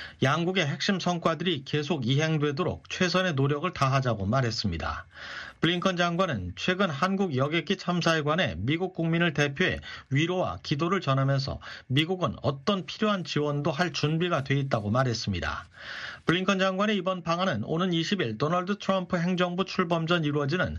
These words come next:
고별 방문 성격이 있습니다. 블링컨 장관은 한국에 이어 오는 구일까지 일정으로, 어, 일본과 프랑스도 순방할 예정입니다.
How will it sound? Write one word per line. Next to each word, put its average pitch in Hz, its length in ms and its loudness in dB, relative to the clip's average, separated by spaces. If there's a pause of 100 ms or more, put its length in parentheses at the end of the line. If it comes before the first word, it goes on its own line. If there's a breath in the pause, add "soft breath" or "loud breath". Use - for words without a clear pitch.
(220 loud breath)
고별 185 400 0
방문 147 360 0
성격이 135 380 0
있습니다. 127 560 -2 (480 loud breath)
블링컨 180 360 2
장관은 180 480 0
한국에 180 480 0
이어 175 180 2
오는 165 320 0
구일까지 147 580 -2 (180)
일정으로, 147 600 -2 (300 loud breath)
어, 120 120 -2
일본과 175 640 0
프랑스도 202 480 -2
순방할 151 560 -2
예정입니다. 113 760 -2